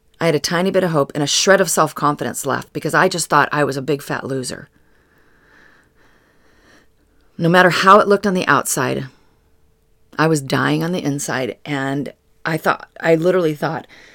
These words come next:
any good parts of my life are in my past. But that's not how I wanted to be remembered.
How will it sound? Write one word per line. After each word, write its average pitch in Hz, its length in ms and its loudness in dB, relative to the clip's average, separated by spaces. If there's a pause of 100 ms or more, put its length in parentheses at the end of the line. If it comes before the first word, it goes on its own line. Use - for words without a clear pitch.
(200)
any 214 300 4
good 196 540 4
parts 165 300 0
of 170 80 -6
my 175 140 -4
life 156 300 -4
are 165 40 -2
in 147 100 -2
my 147 100 -4
past. - 560 -14 (2250)
But 190 140 -6
that's 226 240 2
not 214 200 4
how 202 180 2
I 190 80 8
wanted 190 280 2
to 180 60 0
be 170 120 4
remembered. 160 600 -2